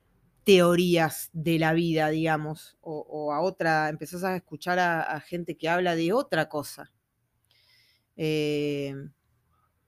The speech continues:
ahí todo cambia, porque ahí te das cuenta que muchas veces, la mayoría, cuando tenemos estos días, por ejemplo, este tan-, tanto tiempo, ¿no? que yo estuve sin grabar un podcast,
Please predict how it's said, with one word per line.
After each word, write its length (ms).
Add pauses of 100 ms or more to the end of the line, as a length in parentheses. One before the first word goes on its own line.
(840)
ahí 220
todo 280
cambia, 360
porque 440
ahí 160
te 100
das 160
cuenta 720 (480)
que 140
muchas 420
veces, 760 (380)
la 180
mayoría, 720 (1800)
cuando 280
tenemos 360
estos 260
días, 180
por 140
ejemplo, 340
este 220
tan-, 260
tanto 240
tiempo, 340
¿no? 120
que 80
yo 120
estuve 260
sin 180
grabar 460
un 160
podcast, 540